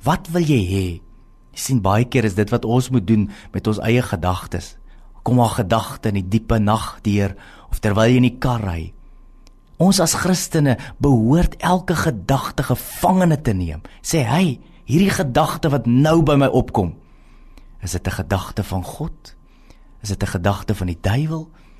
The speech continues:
Wat maak ek met hierdie gedagte?" Jy sien, as dit 'n gedagte is van God, sal jy dit weet, daar's vrede, daar's planne, daar's wysheid. Maar as dit 'n gedagte is van die duiwel,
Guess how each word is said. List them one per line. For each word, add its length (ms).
Wat 200
maak 360
ek 140
met 140
hierdie 220
gedagte?" 580
Jy 80
sien, 320
as 120
dit 120
'n 180
gedagte 420
is 180
van 180
God, 360
sal 140
jy 100
dit 220
weet, 300
daar's 180
vrede, 580
daar's 260
planne, 420
daar's 260
wysheid. 540
Maar 100
as 60
dit 140
'n 80
gedagte 640
is 140
van 160
die 100
duiwel, 480